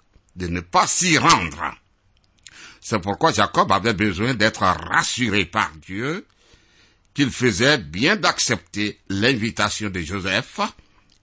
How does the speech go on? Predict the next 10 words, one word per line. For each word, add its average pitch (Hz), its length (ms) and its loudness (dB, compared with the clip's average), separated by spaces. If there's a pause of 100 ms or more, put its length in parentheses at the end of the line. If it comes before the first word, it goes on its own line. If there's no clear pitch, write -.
et 104 120 0
de 87 120 -2
Pharaon. 71 520 -8 (1400)
Il 95 180 -2
se - 160 -6
demandait 98 720 0 (120)
s'il 135 240 -2
ne 113 140 4
s'était 104 360 -2
pas 156 400 2